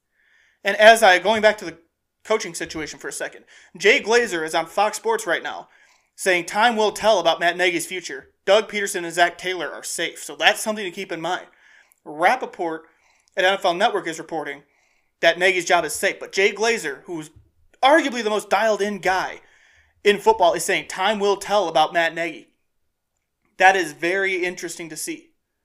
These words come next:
And Vic Fangio's name is not up on this graphic of gone. He's got six guys. Anthony Lynn, Adam Gase, Doug Marrone, Raheem Morris, Romeo Crennel, and Dar-, is it Darrell Bevell?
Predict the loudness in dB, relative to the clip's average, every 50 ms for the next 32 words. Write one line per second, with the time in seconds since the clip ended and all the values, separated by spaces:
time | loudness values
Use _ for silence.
0 | _ _ _ _ _ _ _ _ _ _ _ _ _ _ _ _ _ _ _ _
1 | _ _ _ _ _ -10 -8 -2 0 0 0 2 2 2 2 2 0 -2 -2 -2
2 | -2 -4 -2 -2 -2 -2 -4 -8 _ _ _ -10 -8 -8 -8 -6 0 2 2 2
3 | 2 2 0 0 2 2 2 2 0 -4 0 2 2 2 2 -2 -8 -8 -10 -4
4 | -2 0 0 0 -2 -4 -12 _ _ _ _ _ _ _ _ _ _ _ -8 -6
5 | 0 0 -2 -2 -2 -2 0 0 0 0 2 4 4 4 4 4 0 -4 -14 -18
6 | _ _ _ _ -4 -4 -2 0 0 0 2 2 2 4 4 4 4 4 2 0
7 | 0 0 0 0 0 0 0 0 0 0 0 -2 -2 -4 -6 -6 -6 -6 -4 -4
8 | -4 -4 -4 -6 -6 -4 -4 -4 -2 -2 -4 -6 -4 -4 -2 0 0 0 0 -2
9 | -6 -10 -10 -10 -8 -4 -4 -4 -4 -4 -12 _ -14 -14 -12 -8 -4 -2 -2 0
10 | 0 0 0 0 0 -2 -6 -6